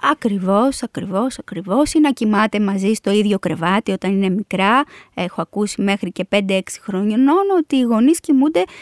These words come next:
με τα παιδιά στο ίδιο κρεβάτι. Αυτό έμεσα κάνει τα παιδιά να αποκτήσουν εξαρτητικές τάσεις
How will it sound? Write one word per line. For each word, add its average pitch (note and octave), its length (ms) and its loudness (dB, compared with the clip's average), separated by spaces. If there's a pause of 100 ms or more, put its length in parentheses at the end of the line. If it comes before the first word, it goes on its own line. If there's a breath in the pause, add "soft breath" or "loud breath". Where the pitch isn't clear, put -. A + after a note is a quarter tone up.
(120)
με B3+ 80 -6
τα A3+ 140 -2
παιδιά A3+ 380 0
στο - 160 -2
ίδιο D4 240 2
κρεβάτι. G#3+ 640 -2
Αυτό C4 360 0 (160)
έμεσα G#3+ 520 0 (400 loud breath)
κάνει D4+ 300 2
τα A3+ 160 -2
παιδιά G#3 500 2 (240 loud breath)
να G#3 180 2
αποκτήσουν - 840 0
εξαρτητικές G#3+ 1160 -2
τάσεις F#3 640 -2